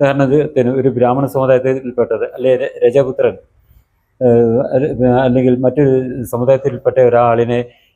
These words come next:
ഇതേപോലെ പെരുമാറിയാൽ അവരെ ജാതി പറഞ്ഞ് അധിക്ഷേപിച്ചു എന്ന് പറഞ്ഞ് കേസ് കൊടുത്താൽ ഒരു പട്ടികജാതിക്കാരൻ്റെ പേരിലും കേസ് എടുത്തേ മതിയാകൂ എന്നുള്ള രീതിയിലുള്ള നിയമം മാറണം. എല്ലാവർക്കും തുല്യമായിട്ടുള്ള,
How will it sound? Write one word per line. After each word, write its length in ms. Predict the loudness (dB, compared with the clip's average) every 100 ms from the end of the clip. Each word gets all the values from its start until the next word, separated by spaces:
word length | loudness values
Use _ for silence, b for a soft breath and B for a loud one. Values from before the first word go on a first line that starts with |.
| -8
ഇതേപോലെ 520 | 0 2 2 0 0
പെരുമാറിയാൽ 840 | -2 0 0 0 0 2 2 2 -2 -12 _ _ _ _ _ _ _
അവരെ 380 | -2 2 2 4 2
ജാതി 400 | 0 -2 -2 -2
പറഞ്ഞ് 280 | -2 -2
അധിക്ഷേപിച്ചു 680 | -4 -6 -6 -6 -6 -8 -8 -6
എന്ന് 300 | -6 -4 -4 -2
പറഞ്ഞ് 380 | 0 0 -2 -6 -6
കേസ് 460 | -2 2 0 -2
കൊടുത്താൽ 720 | -10 -6 -6 -6 -2 0 2 0 -4 B B 0
ഒരു 120 | 0
പട്ടികജാതിക്കാരൻ്റെ 1040 | 0 0 2 4 4 0 -4 -2 -2 -2
പേരിലും 460 | -4 -2 -2 -4 -10 -10
കേസ് 300 | -2 0 0
എടുത്തേ 440 | -2 -2 -4 0 2 4
മതിയാകൂ 520 | 2 2 2 2 -2 -4
എന്നുള്ള 300 | -4 -2 -2
രീതിയിലുള്ള 480 | -2 -4 -4 -6 -6
നിയമം 360 | -6 -6 -6 -6
മാറണം. 360 | -6 -8 -12 _ _ b b
എല്ലാവർക്കും 360 | 0 2 2 -2
തുല്യമായിട്ടുള്ള, 760 | -2 0 2 0 -2 -2 -2